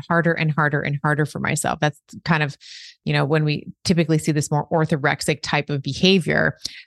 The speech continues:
Um, so people don't just, women don't just fast for eight weeks, right? Like, you know, women in many cases are like flamingos. They mate for life. It's like, "I am all in for this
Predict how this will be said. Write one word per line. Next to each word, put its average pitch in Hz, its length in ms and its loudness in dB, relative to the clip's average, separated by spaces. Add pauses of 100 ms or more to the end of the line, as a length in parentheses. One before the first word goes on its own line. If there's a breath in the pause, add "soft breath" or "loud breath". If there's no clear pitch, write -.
(100)
Um, 147 600 0
so 185 140 0
people 214 240 2
don't 185 160 2
just, 160 280 0
women 185 280 4
don't 160 160 2
just 143 180 -2
fast 156 320 2
for 170 100 0
eight 156 220 2
weeks, 147 400 0
right? 151 240 2
Like, 147 160 0 (300 soft breath)
you - 80 -4
know, 156 80 4
women 180 340 4
in 165 140 0
many 156 240 2
cases 165 400 2
are 151 100 2
like 147 220 -4
flamingos. 156 580 2
They 151 140 0
mate 147 260 0
for 156 160 -2
life. 143 260 -2
It's 156 140 -4
like, 147 220 0
"I 214 160 4
am 156 240 2
all 190 240 4
in 190 160 2
for 214 160 0
this 262 280 2